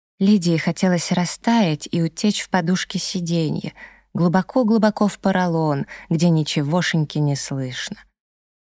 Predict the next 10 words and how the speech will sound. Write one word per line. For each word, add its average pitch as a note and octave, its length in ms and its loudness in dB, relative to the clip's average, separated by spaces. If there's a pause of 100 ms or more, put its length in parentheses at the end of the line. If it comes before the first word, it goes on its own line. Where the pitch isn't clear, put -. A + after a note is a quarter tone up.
(120)
Она G#3 160 4
хотела A3+ 340 2
сказать A3 400 2
что-нибудь G3+ 420 2
про G#3 160 2
фильм, D#3+ 520 2 (520)
но F#3+ 80 6
ничего G3 380 4
не F#3+ 140 6
придумала. C#3 720 -4